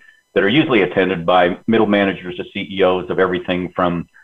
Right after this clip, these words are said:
from startups to Fortune fives to for-profits and nonprofits both, which is what Andrea atten-,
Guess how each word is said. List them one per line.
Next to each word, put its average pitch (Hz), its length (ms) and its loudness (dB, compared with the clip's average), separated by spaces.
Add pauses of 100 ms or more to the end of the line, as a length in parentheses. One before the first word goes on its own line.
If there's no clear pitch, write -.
(280)
from 87 200 -2
startups 98 480 2
to - 80 0
Fortune 92 440 -2
fives 92 440 4
to 87 160 -8
for-profits 90 580 0
and 87 100 -2
nonprofits 90 640 0
both, 90 380 2
which 90 180 -4
is 90 180 -10
what 90 200 0
Andrea 90 460 4
atten-, 87 240 -2